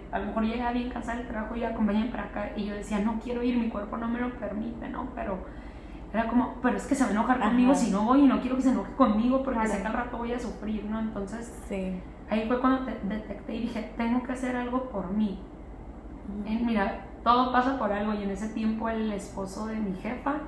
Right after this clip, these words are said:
Speaker 2: Ujú.
Speaker 1: este, él, bueno, yo trabajo en el tema de derechos humanos, ¿no? Entonces él nos regaló un curso de sanación de niño interior,
Speaker 2: Ujú.
Speaker 1: ¿no? Con las mujeres que viven con adicciones.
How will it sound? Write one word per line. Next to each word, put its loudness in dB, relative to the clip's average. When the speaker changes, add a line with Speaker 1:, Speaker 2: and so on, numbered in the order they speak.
Speaker 2:
Ujú. 4
Speaker 1:
este, 0
él, -2
bueno, 2
yo -2
trabajo -2
en 2
el 0
tema -4
de 2
derechos -6
humanos, -2
¿no? 0
Entonces -4
él 0
nos 4
regaló 4
un 2
curso -4
de -4
sanación 0
de 0
niño 0
interior, -2
Speaker 2:
Ujú. 6
Speaker 1:
¿no? 2
Con 2
las 0
mujeres -2
que -8
viven 0
con -4
adicciones. -4